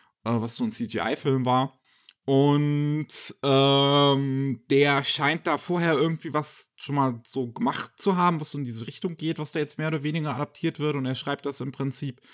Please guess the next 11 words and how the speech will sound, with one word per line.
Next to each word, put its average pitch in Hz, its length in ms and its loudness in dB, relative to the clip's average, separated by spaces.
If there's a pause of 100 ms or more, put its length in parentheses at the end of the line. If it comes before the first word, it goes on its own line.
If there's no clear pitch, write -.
(280)
neu 156 540 4
als, 135 300 0
als, - 360 -6
als - 340 -6
Netflix-Serienfassung. 160 1400 0 (540)
Ähm, 135 400 2
gemacht 131 340 -2
wird 147 120 0
das 131 140 -6
bei 143 100 0
einem 131 380 2